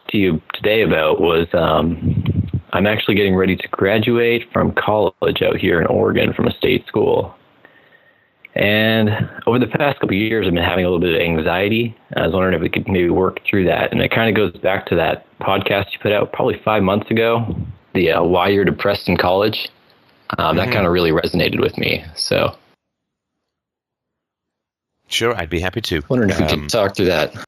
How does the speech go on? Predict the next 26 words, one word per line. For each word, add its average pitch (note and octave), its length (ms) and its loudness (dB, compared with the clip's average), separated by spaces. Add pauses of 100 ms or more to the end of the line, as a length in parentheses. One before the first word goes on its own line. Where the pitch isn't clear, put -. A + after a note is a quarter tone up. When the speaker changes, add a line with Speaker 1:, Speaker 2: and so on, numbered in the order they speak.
(840)
Speaker 2:
What C3+ 320 -2
are C3+ 60 0
your A#2+ 140 2
prospects? - 720 -4 (2250)
Speaker 1:
Well, A2+ 380 0
I'm, G#2 240 2
um, F2+ 400 0
graduating A#2+ 580 0
with F2 160 -2
two A#2 180 0
degrees G2+ 420 0
in F2 60 2
engineering. F2 680 0 (720)
So F#2 720 0
in F#2 180 0
terms A#2+ 360 0
of E2 100 0
jobs, F#2 480 0
I'm F2+ 120 2
not G2 180 0
really F#2 460 0 (140)
too, A#2+ 720 -2 (260)
you F2 60 -2
know, - 60 0
too - 260 -2
worried. F#2 440 0